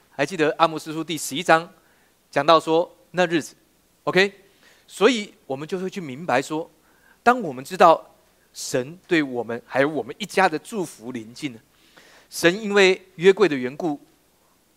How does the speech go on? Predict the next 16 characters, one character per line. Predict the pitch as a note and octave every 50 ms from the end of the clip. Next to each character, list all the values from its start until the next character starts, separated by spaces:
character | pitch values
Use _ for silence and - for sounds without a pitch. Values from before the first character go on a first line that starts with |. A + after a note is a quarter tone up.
| _ -
祝 | - G3+ F3+
福 | - - B2+
了 | C3+ C#3+ - -
俄 | C3 B2+ B2+
别 | C3 C#3
以 | C3 A2
东 | - A2+ A2+ C3 - _
还 | - - A#2+
有 | A#2+ A2+
他 | - - C#3
一 | B2 - D#3
家 | - - D3 C#3 D3+ - _ _ _
三 | - - - G3 G#3+
个 | G#3+ F3+
月。 | G3 A3+ G3+ D#3 - _ _ _ _ _ _ _ _ _ _ _ _ _ _ _ _ _ _ _ -
而 | F#3 F3+ G3 A3 -